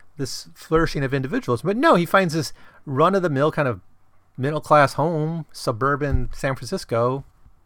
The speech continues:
populated with office workers, and sees that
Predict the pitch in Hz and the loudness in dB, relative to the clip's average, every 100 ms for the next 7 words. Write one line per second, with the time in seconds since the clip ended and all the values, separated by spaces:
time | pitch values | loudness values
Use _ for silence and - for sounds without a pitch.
0 | - 143 - 143 135 113 139 165 - 110 | -2 0 0 -2 -2 2 2 2 -4 -4
1 | 107 123 110 - - - - - 143 - | -4 -4 -6 -10 -20 -20 -14 -6 -4 -2
2 | 196 135 - 113 185 - - | -2 0 6 10 12 10 0